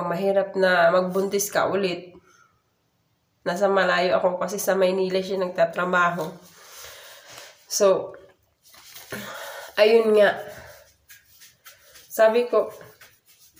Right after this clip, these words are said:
"Okay," ganun. Tapos, sa madaling salita, hindi ko alam na buntis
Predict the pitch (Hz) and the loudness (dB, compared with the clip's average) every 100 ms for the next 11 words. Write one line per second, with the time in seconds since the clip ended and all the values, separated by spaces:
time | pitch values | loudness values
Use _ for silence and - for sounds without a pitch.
0 | _ _ - _ - - - 269 269 208 | _ _ -20 _ -20 -8 0 0 2 0
1 | 208 214 - - 214 214 208 190 196 - | 0 -2 -14 -12 0 0 2 -2 -4 -10
2 | - - 196 233 - - - _ - - | -16 -4 -4 -2 -6 -6 -12 _ -20 -20
3 | - - - 233 240 247 247 247 240 240 | -20 -20 -4 0 2 4 4 4 2 2
4 | 214 208 208 196 - - - _ _ _ | 2 2 2 2 2 -4 -16 _ _ _
5 | _ - _ _ _ _ _ _ 240 254 | _ -20 _ _ _ _ _ _ -2 0
6 | 240 269 269 240 233 233 240 226 214 214 | 2 0 0 2 2 4 2 0 0 0
7 | 220 220 233 - | 0 -2 -6 -6